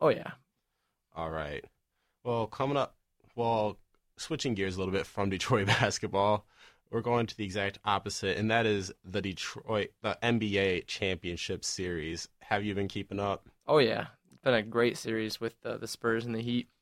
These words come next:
Speaker 1: Heat, uh, blown out these past couple games. That's something you rarely ever see, even in the regular season.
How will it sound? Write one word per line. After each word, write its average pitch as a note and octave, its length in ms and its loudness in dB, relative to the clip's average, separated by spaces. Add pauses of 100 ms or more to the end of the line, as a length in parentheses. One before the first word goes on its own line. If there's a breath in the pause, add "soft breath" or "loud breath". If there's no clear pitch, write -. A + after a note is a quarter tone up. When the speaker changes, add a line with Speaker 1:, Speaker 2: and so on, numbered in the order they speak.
(480)
Speaker 1:
Heat, - 400 2
uh, A#2+ 320 6 (760)
blown A#2 300 6
out A2+ 160 8
these A2 160 2
past G2 300 -4
couple A2 180 -6
games. G#2 260 -4
That's A2 180 -2
something A2+ 360 2
you G#2+ 300 -4 (440)
rarely C#3 300 6
ever G#2+ 160 4
see, A#2 260 -4
even A#2 300 0
in C#3 60 4
the A#2 80 2
regular G#2 400 2
season. G2+ 500 -12